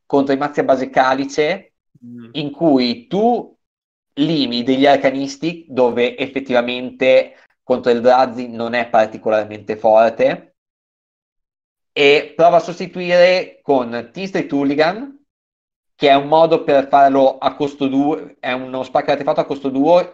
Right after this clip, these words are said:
Speaker 1: due che elude Talia, elude, eh, le spine dell'ametista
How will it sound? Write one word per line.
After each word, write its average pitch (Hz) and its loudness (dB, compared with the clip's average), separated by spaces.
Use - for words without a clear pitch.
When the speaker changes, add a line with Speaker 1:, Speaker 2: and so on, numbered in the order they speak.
Speaker 1:
due 165 0
che 123 -2
elude 135 0
Talia, 165 -2
elude, 131 2
eh, 113 4
le 117 -2
spine 127 -4
dell'ametista 165 -4